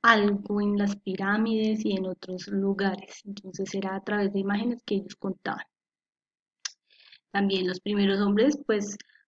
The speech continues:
como ustedes saben, hacían en las cuevas imágenes de sus actividades. Si ven la era hie-, del hielo uno, ahí van a poder ver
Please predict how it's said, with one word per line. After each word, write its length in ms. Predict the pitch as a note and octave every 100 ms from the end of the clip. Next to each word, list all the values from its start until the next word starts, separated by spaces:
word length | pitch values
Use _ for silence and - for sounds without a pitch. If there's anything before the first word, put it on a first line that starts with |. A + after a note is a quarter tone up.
| -
como 140 | G3+
ustedes 380 | G3+ G3 F#3 F#3
saben, 360 | F#3 G3+ B3+ -
hacían 640 | G3+ G3+ F#3+ F#3+ F#3 F#3+ F#3+ - _ _
en 260 | G3+ G3+ G3+
las 180 | G3 G3+
cuevas 520 | - G3+ A#3 C#4+ - - _ _ -
imágenes 540 | G#3+ G3+ G3 F#3+ G3
de 120 | G3+
sus 180 | G3+ G3+
actividades. 720 | G#3 - - G3+ F#3 - - -
Si 400 | - - G3+ G3
ven 360 | F#3+ F#3+ F#3+
la 160 | G3 G3+
era 220 | G3+ G#3
hie-, 320 | G#3+ G#3 G#3 -
del 160 | G#3
hielo 300 | G3+ G#3 A#3
uno, 420 | D4 D4 D#4 - D4
ahí 200 | G3+ G3
van 200 | G3+ G3+
a 120 | G3+
poder 280 | G#3 G3 F#3+
ver 200 | G#3+ C#4